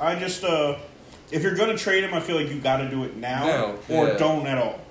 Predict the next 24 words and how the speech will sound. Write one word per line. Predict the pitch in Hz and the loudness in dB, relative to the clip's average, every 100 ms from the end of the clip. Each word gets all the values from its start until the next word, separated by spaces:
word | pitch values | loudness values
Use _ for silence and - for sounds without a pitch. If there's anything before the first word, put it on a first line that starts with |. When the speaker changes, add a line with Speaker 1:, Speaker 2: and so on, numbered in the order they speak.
| - | -8
Speaker 1:
in | 131 | -6
my | 123 113 | -4 -6
opinion. | - 165 - | -10 -12 -6
Speaker 2:
'Cause | - 185 | 0 6
I, | 208 220 | 8 8
it's | 214 240 | 4 4
like, | 226 | 2
it's | 202 226 | 4 2
like | 208 | 0
you | 202 | 0
said, | 202 170 139 | -2 0 0
like, | 131 | 0
Tatum | - 165 190 | 0 0 0
and | 175 123 | 0 0
Brown, | 127 147 135 | 2 2 0
it's | 123 | -2
such | - - 151 - | -2 0 0 0
a | 147 120 113 107 104 - | 0 0 0 -4 -8 -14
crazy | - - 135 139 127 120 | -10 -4 -2 -2 -2 -4
good | 127 127 120 | -2 -2 -2
duo | 117 135 139 | -2 0 2
that | 131 | 0
it's | 113 110 | -2 -2
like, | 123 117 113 | -2 -2 -6